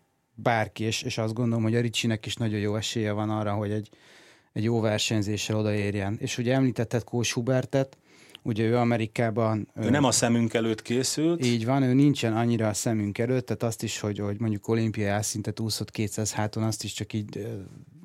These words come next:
Speaker 1: éjszaka kaptuk az információt, és, és ő, őnek is nagyon jó esélye van, főleg ugye ő például a Marsannal együtt készül, tehát ő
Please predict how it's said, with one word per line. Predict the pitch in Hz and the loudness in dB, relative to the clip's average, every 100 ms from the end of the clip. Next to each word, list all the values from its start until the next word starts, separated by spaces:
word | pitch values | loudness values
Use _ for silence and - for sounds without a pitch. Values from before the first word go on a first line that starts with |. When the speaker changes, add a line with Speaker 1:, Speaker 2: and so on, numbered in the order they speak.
| - _ _ | -20 _ _
Speaker 1:
éjszaka | 127 113 120 - 117 113 - - - - _ | -2 -2 -2 0 -2 -2 -10 -20 -20 -20 _
kaptuk | - 117 - 110 | -2 -2 -2 -4
az | 107 | 2
információt, | 123 147 - 151 151 147 - 151 147 147 _ _ _ _ _ _ _ _ _ _ | 2 2 2 2 2 2 0 2 2 2 _ _ _ _ _ _ _ _ _ _
és, | 131 107 - | -2 -2 -2
és | 120 - | -6 -2
ő, | 123 117 110 | 0 2 2
őnek | 135 120 - | 2 2 0
is | 110 | -2
nagyon | 120 110 101 | 0 0 0
jó | 110 | 0
esélye | 107 - 117 110 | 0 -2 0 0
van, | 110 113 | 0 -2
főleg | - 120 110 104 | -2 0 0 0
ugye | 110 113 110 | 0 2 2
ő | 110 117 98 _ _ _ | 2 0 -6 _ _ _
például | - 107 113 | -4 -2 0
a | 113 | 2
Marsannal | 120 113 - 107 107 120 | 2 0 0 0 0 0
együtt | 113 107 - | 0 -2 -4
készül, | 113 107 - 113 120 - - - - _ | -2 -2 0 -2 -2 -6 -16 -20 -20 _
tehát | 110 - | -8 -4
ő | 113 107 104 | -2 0 -2